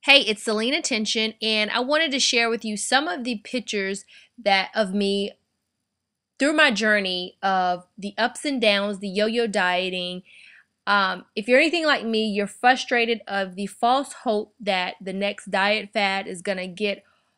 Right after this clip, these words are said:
all the weight off, the next program, the next exercise equipment, that's gonna be the key to getting the weight off. And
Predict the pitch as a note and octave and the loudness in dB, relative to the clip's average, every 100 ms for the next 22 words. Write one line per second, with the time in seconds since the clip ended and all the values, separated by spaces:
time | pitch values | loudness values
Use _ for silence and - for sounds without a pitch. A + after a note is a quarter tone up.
0 | - G#3+ A3+ A3+ G#3 G3+ F3+ F#3 F#3+ - | 2 4 4 4 2 4 2 0 -2 -4
1 | G3 G3+ G3 - - G#3 _ - - B3+ | -4 -2 -2 -6 -10 -14 _ -8 0 2
2 | A#3 A#3 A3+ A3 G#3+ G#3 F#3 - A3 A3+ | 2 0 0 -2 0 -2 -2 -4 -2 0
3 | A#3+ A3 A3 G#3+ G#3 - A3 - G#3 G3+ | -4 0 0 0 -4 -6 -6 -4 -6 -6
4 | G3 _ _ - G3+ A3 - C4 C4+ A#3+ | -8 _ _ 0 2 2 0 -2 0 -2
5 | A#3+ G#3+ - A#3+ A3 G#3 - G#3+ G3+ G3 | -4 -6 -8 -4 -4 -4 -6 -4 -4 -6
6 | - F3+ A3 G#3+ G#3 F#3 F3+ F3+ F3+ E3 | -10 -2 0 0 -2 -2 -2 -2 -2 -4
7 | - - - _ _ _ _ G#3+ G#3+ G3+ | -6 -10 -14 _ _ _ _ 2 4 4
8 | F#3+ | 0